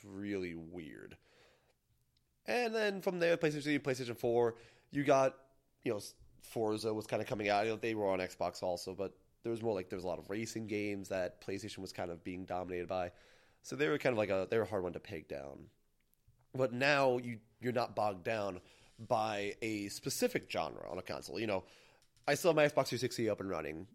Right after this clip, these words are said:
and I still have Xbox Live four, and I still have access to the marketplace. But even on, like, later editions, like the Xbox One, you're able to get, old, first off, older games like Castlevania, stuff like that on the market. And then because of the marketplace, you have access to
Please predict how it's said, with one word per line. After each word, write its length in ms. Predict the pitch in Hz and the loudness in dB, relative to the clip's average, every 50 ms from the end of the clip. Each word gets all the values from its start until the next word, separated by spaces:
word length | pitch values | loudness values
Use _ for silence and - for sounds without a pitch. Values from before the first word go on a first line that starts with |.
| _ _ - | _ _ -4
and 260 | 98 101 98 98 98 | -2 -2 0 0 -2
I 60 | 95 | -4
still 320 | 92 - - - - 117 107 | -4 -4 -4 -2 -2 0 0
have 100 | 113 95 | 0 -2
Xbox 320 | 101 - - 98 95 - | -2 -2 -2 -4 -2 -2
Live 180 | - 85 90 - | -2 -2 -2 -2
four, 160 | - 98 92 | -2 -4 -2
and 80 | 90 90 | -2 -4
I 40 | |
still 160 | 90 - 104 95 | -4 -2 -2 -2
have 80 | 85 | 0
access 320 | 95 90 87 - 90 82 - | 0 -2 -2 -4 -8 -12 -10
to 60 | 90 | -10
the 80 | 85 | -8
marketplace. 520 | 85 80 78 82 - - - 98 85 90 - - - - _ | -6 -6 -6 -8 -8 -8 -4 -4 -4 -4 -4 -10 -18 -8 _
But 80 | - 143 | 2 4
even 160 | 156 147 147 | 4 4 4
on, 60 | 143 | 4
like, 140 | 135 120 104 | 2 2 2
later 420 | 113 113 110 101 101 101 95 98 | 0 0 2 2 2 0 0 0
editions, 260 | 92 101 120 123 92 78 | -2 -2 -2 -4 -6 -10
like 100 | 71 - | -8 -8
the 60 | 80 | -8
Xbox 400 | 78 - - - 80 80 - - - | -8 -6 -6 -8 -8 -8 -8 -6 -2
One, 300 | 104 127 127 101 90 87 - - - - - - _ _ _ _ _ _ | 2 2 2 2 0 -4 -10 -18 -20 -20 -20 -20 _ _ _ _ _ _
you're 160 | 127 123 139 | 0 2 2
able 140 | 151 147 156 | 4 2 2
to 100 | - 135 | -2 -2
get, 280 | 107 110 156 139 - - - _ _ _ _ _ _ _ _ _ _ _ _ _ _ - | 2 2 2 2 2 0 -8 _ _ _ _ _ _ _ _ _ _ _ _ _ _ 8
old, 220 | 160 196 220 - | 8 8 8 8
first 180 | - 190 175 123 | 4 2 2 2
off, 140 | 95 - - | 0 2 4
older 200 | 151 165 156 113 | 6 6 6 4
games 180 | 87 85 90 | 2 0 -2
like 140 | - 85 82 | -4 -6 -8
Castlevania, 580 | - - 98 92 - 95 85 92 87 87 90 87 | -6 -4 -4 -4 -4 -4 -4 -4 -4 -4 -6 -8
stuff 280 | - - 98 90 - | -6 -6 -6 -6 -4
like 180 | - 92 90 - | -6 -6 -4 -2
that 220 | 92 87 85 - _ - | -2 -2 -2 -4 _ 0
on 200 | 87 90 85 80 | 0 0 0 -2
the 80 | 85 | -6
market. 500 | 82 80 67 71 - - 78 85 - - _ _ _ _ _ _ _ _ _ - | -8 -8 -8 -8 -8 -6 -6 -6 -8 -10 _ _ _ _ _ _ _ _ _ -2
And 240 | 143 151 147 151 156 | 0 0 0 0 0
then 340 | 165 170 165 147 139 123 - _ _ _ - | 0 0 0 -2 -6 -10 -12 _ _ _ -8
because 300 | 127 143 123 - - 180 | -8 -8 -6 -2 -2 -2
of 60 | 175 | -2
the 60 | 160 | 0
marketplace, 400 | 101 107 95 104 - - 139 135 | -2 -2 -4 -2 -2 -2 0 0
you 60 | 139 | 0
have 80 | 151 131 | 0 2
access 340 | 139 131 135 - 139 127 - | 2 0 0 -2 -6 -6 -6
to 540 | - - - 156 160 160 160 165 160 160 | -8 -6 -4 -4 -4 -4 -2 -2 -4 -4